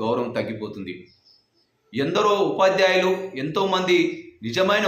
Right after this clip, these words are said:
ఉపాధ్యాయులు ఉపాధ్యాయ-, విద్యార్థుల యొక్క, గ్రామస్తుల యొక్క మనసులలో చెరగని ముద్ర వేసుకున్న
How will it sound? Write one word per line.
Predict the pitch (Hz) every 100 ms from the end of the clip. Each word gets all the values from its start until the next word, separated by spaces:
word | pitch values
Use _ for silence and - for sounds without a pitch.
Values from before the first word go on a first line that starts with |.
| 165
ఉపాధ్యాయులు | - 185 185 175 175 165 - - - - _ _ _ _ 104
ఉపాధ్యాయ-, | - 170 165 165 156 127 127
విద్యార్థుల | 127 180 190 190
యొక్క, | 175 170 165 156 - - - - 117
గ్రామస్తుల | 131 160 185 180 165
యొక్క | 151 160 143 139 - - - - 107 113
మనసులలో | 135 170 190 175 165 143 - - - -
చెరగని | 127 143 147 123
ముద్ర | 127 147 175
వేసుకున్న | 165 156 151 143